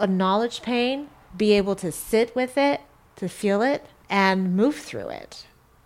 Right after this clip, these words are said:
I think that's my goal as far as my parenting journey is concerned, is if you're good with that, then you're set for life. And that has to do with any of the disappointment that your kids may face. They will, whether it's in a job place,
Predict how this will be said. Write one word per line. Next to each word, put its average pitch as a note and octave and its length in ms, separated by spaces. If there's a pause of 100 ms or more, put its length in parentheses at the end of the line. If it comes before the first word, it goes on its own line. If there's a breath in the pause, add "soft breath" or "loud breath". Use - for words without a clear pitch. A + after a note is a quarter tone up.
I F3 140
think G3+ 260
that's G3 360
my F#3 300
goal F3+ 400
as - 160
far E3+ 160
as D#3+ 100
my E3+ 320
parenting D#3+ 680
journey D#3+ 340
is - 140
concerned, F3 380
is F3 120
if F#3 200
you're F#3 320
good F#3+ 280
with G#3 180
that, A#3+ 360 (220)
then F#3 180
you're F#3 160
set - 260
for - 120
life. - 420 (300 loud breath)
And F3+ 120
that E3+ 160
has E3 220
to F3+ 80
do E3 240
with D#3+ 300
any G#3 180
of A3 100
the G#3+ 80
disappointment F3+ 720
that D#3+ 260
your E3+ 120
kids E3 320
may E3 160
face. - 460 (420)
They A#3 160
will, F#3+ 440 (340 loud breath)
whether F3 220
it's E3 140
in D3 80
a C#3 60
job A#3+ 640
place, A3+ 540